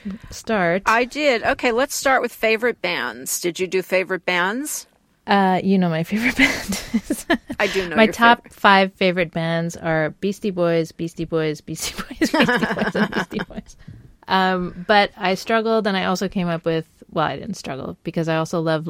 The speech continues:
Speaker 1: I love Lizzo. And there's a Quebecois, uh, singer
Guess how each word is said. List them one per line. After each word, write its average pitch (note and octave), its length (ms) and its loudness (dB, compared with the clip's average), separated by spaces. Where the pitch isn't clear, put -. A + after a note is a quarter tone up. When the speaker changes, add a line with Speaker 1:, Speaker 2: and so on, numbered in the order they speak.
Speaker 1:
I E3 120 -2
love F3 680 4
Lizzo. E3+ 580 0
And F#3 320 0
there's F#3 180 2
a G3 80 -2
Quebecois, F#3+ 840 2
uh, E3 260 0
singer D#3+ 560 -2